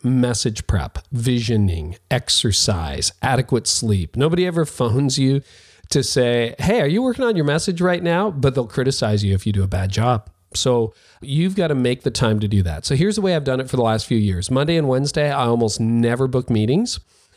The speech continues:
And, uh, Tuesday and Thursday, I do meetings. So Tuesday, I go into the office. I actually work from home Monday and Wednesday. Tuesday and Thursday, I go into the office.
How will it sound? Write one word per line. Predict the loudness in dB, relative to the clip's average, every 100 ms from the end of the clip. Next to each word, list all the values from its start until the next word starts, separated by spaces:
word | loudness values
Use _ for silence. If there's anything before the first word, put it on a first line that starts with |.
| _
And, | -2 0 2 2 2 0
uh, | 0 2 0
Tuesday | 0 -2 0 -2
and | 0
Thursday, | -2 0 0
I | 0
do | 2
meetings. | 2 0 -2 -6
So | -2 0 2 0
Tuesday, | 0 -2 0 0
I | 0
go | 2 2
into | 2
the | 0 0
office. | 0 -2 -2
I | -2
actually | 0 0
work | 0 -2 0
from | 0
home | 2 0
Monday | 0 0
and | 2 2
Wednesday. | 2 0 -2 -2 -4 -10 -20 _
Tuesday | -2 -2 0
and | -2 0
Thursday, | -2 0 0
I | 0
go | 0
into | -2 -2 0
the | 2 2
office. | 2 0 -2 -2